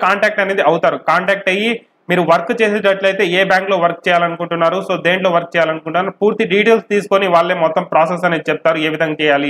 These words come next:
ఏంటి అనేది. So ఇది దీనికి సంబంధించి full process అయితే. మీకు interest ఉంటేనే apply అనేది చేసుకోండి. ఒకవేళ మీకు interest లేకపోతే మీ friend ఎవరైనా ఇంటరో డిగ్రీయో చేసి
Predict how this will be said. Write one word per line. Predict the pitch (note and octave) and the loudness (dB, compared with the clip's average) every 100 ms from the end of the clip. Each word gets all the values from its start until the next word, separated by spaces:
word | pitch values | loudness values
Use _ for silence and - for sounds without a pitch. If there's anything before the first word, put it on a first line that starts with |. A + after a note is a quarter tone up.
| C#3+ | -2
ఏంటి | D3 D3 | -2 -2
అనేది. | D3 G#3+ B3+ _ _ - | 0 -2 -4 _ _ -2
So | F3 A3+ | 0 2
ఇది | C4 | 0
దీనికి | A#3 A3+ A3+ | 0 0 0
సంబంధించి | G#3 G#3+ G#3 - | 0 -2 -2 -2
full | G3 F#3+ | -2 0
process | F3 F#3+ F#3+ F#3 | 0 0 -2 0
అయితే. | G#3 A#3 - _ F3 | 0 -2 -8 _ -6
మీకు | F3+ F#3 | -2 -2
interest | G#3 C4 C4 C4 G#3 | -2 -2 -4 -2 -2
ఉంటేనే | A3 B3+ B3 B3 A3 | 0 0 0 0 -2
apply | - G#3+ | 0 0
అనేది | G3+ F#3+ G3+ | 0 -2 0
చేసుకోండి. | A3+ A3+ G#3+ G#3 G3 | 0 2 0 2 2
ఒకవేళ | F#3+ F#3 B3 A3+ G3+ | 2 2 2 0 0
మీకు | A#3 A#3 G3 | -2 -2 -2
interest | F#3 A3 A3 G3+ | 0 -2 -2 0
లేకపోతే | G3 G3 F#3+ G3+ | 0 0 0 0
మీ | F3+ - | -4 -4
friend | G3 A#3+ A#3+ | -2 0 2
ఎవరైనా | G#3+ G3+ E3 - _ _ E3 | 2 2 -2 -4 _ _ -4
ఇంటరో | G3 A3 G#3+ F3+ | 0 0 0 -2
డిగ్రీయో | E3+ F#3+ G#3+ G3+ - | -2 0 2 2 2
చేసి | G3 A#3 A#3 | 2 2 0